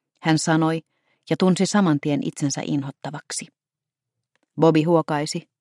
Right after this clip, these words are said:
"Tiedänhän minä. Tässä kylässä seinilläkin on korvat."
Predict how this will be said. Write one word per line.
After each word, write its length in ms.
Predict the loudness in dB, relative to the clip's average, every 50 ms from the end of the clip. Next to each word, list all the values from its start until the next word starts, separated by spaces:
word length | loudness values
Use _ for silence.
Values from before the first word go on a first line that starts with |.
| _ _ _ _ _ _ _ _ _
"Tiedänhän 460 | 6 6 8 8 6 4 4 2 0
minä. 260 | 0 0 0 -2 -4 -8 _ _ _ _ _ _ _ _ _ _ _ _ _ _ _ _ _ _ _ _ _ _ _ _
Tässä 240 | 2 4 4 2 4
kylässä 320 | 6 6 6 6 6 4 0
seinilläkin 680 | 2 4 6 6 6 4 4 2 0 0 0 0 0
on 100 | 0 0
korvat." 380 | 0 0 -2 -2 -4 -8 -12 -16